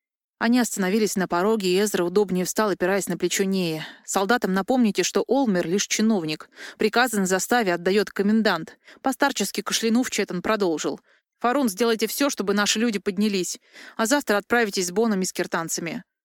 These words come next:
"Зачем? Вряд ли я буду полезен, если не восстановлюсь". "Ты не будешь полезным, если тебя вдруг убьют",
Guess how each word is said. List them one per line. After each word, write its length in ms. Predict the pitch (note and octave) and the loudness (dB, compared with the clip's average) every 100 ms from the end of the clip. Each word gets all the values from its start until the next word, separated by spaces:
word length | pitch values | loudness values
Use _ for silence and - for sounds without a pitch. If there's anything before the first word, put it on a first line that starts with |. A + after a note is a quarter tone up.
| _ _ _ | _ _ _
"Зачем? 540 | F#3+ G3+ G3+ G3+ F3 E3 | -4 -2 0 0 -2 -4
Вряд 320 | G3+ A3 A#3+ A3+ | -2 0 2 2
ли 60 | |
я 80 | G3+ | 0
буду 200 | G3+ - | 0 -2
полезен, 440 | G3+ G3+ A#3 G#3 | 0 2 2 0
если 280 | F#3 F#3+ G3 | 0 0 -2
не 140 | F#3+ F#3 | -4 -4
восстановлюсь". 720 | F3+ G3 G3+ G3+ E3+ - - _ _ _ | -4 -2 -2 0 -2 -4 -12 _ _ _
"Ты 80 | A#3+ | 0
не 80 | A#3 | 2
будешь 300 | B3 A3 - | 2 0 0
полезным, 420 | A#3 C4 C4+ A3+ | 0 2 2 2
если 240 | A3 G#3 | 2 0
тебя 240 | A3 A3 A3+ | -2 0 0
вдруг 280 | G3+ A3 A#3+ | 2 0 0
убьют", 360 | G#3+ A3 F3+ | 0 0 0